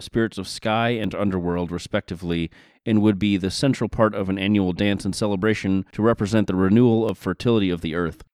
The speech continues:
Of course, in Norse mythology, the world serpent, Jormungr, is, uh, Ouroboros encircling the world while swallowing its own tail. We also briefly discussed Coatlicue,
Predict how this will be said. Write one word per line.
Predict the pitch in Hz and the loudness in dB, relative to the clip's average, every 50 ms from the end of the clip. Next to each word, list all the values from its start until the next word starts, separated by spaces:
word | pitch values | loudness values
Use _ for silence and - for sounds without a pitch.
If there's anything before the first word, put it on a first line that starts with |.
| _ _ - | _ _ -10
Of | 98 - | -10 -2
course, | - - 113 110 104 - | 2 6 6 6 6 4
in | - 113 101 101 | 2 0 2 4
Norse | 110 113 107 - | 4 4 4 2
mythology, | 110 101 98 104 98 98 98 92 90 95 95 95 98 98 - _ _ _ _ - | 0 -2 0 2 2 0 0 0 -2 -2 -2 -2 -2 -4 -6 _ _ _ _ -8
the | 101 107 92 | -4 -4 -2
world | 90 92 120 139 131 113 | -2 0 2 2 2 2
serpent, | - - - 107 95 - 110 110 107 - _ | 0 0 0 0 0 2 0 -2 -2 -4 _
Jormungr, | - 104 101 101 101 107 110 110 98 98 95 95 98 110 - | 0 2 4 4 6 4 4 4 4 4 4 2 0 -2 -4
is, | 113 113 101 92 - 120 | -2 -2 -2 -2 -2 -4
uh, | 117 110 101 95 92 95 - | -2 0 0 0 0 0 2
Ouroboros | 113 117 113 107 98 107 107 101 98 95 92 - - - | 2 4 4 4 4 4 4 6 4 4 2 -2 -6 -8
encircling | 107 104 - - 127 110 - 113 101 98 | -8 -6 -4 -2 -2 -2 0 2 2 2
the | 95 92 | 2 2
world | 90 98 98 92 90 85 | 2 2 2 2 2 2
while | 80 90 90 87 | 0 0 0 -2
swallowing | - - 101 95 95 90 90 90 | 0 0 0 2 2 2 2 0
its | 87 - - | 0 0 -2
own | 90 87 - | -2 -2 -2
tail. | - 95 92 90 82 80 76 - _ _ _ _ _ _ _ _ _ _ | -2 0 0 0 0 -2 -6 -10 _ _ _ _ _ _ _ _ _ _
We | - 98 113 | -4 0 2
also | 123 127 127 - - 123 113 107 | 2 2 2 2 2 2 2 2
briefly | 95 117 117 107 - 107 104 | 2 2 0 0 0 0 0
discussed | 98 95 - - 104 98 - - - | 0 0 0 0 0 0 0 -4 -12
Coatlicue, | - - 131 123 123 - - - 135 - - 170 165 170 165 156 151 | -6 -2 0 0 0 0 -4 -12 -6 0 0 0 2 0 -2 -8 -12